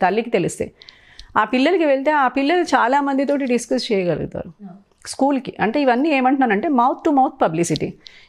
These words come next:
ఇంకా వేరేలాగా మీకు పబ్లిసిటీ అవ్వదు. పబ్లిసిటీ మనం ఎన్ని ఎలక్ట్రానిక్ మీడియాస్లో ఇచ్చినా అంత పబ్లిసిటీ అవ్వదు, కానీ mouth to mouth అయిన పబ్లిసిటీ చాలా బాగుంటుంది.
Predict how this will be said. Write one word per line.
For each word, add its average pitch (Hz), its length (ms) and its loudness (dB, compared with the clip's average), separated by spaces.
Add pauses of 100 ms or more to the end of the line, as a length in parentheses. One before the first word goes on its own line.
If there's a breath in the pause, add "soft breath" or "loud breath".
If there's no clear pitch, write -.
(100)
ఇంకా 202 140 2
వేరేలాగా 311 400 2
మీకు 302 180 2
పబ్లిసిటీ 240 460 0
అవ్వదు. 190 280 0
పబ్లిసిటీ 220 480 -2
మనం 240 260 0
ఎన్ని 240 260 2
ఎలక్ట్రానిక్ 233 460 0
మీడియాస్లో 214 440 0
ఇచ్చినా 202 300 -2
అంత 208 280 0
పబ్లిసిటీ 254 500 0
అవ్వదు, 190 220 -2
కానీ 190 180 -2
mouth 220 400 2
to - 20 4
mouth 285 300 2
అయిన 240 160 2
పబ్లిసిటీ 202 540 0
చాలా 175 180 2
బాగుంటుంది. 160 480 -2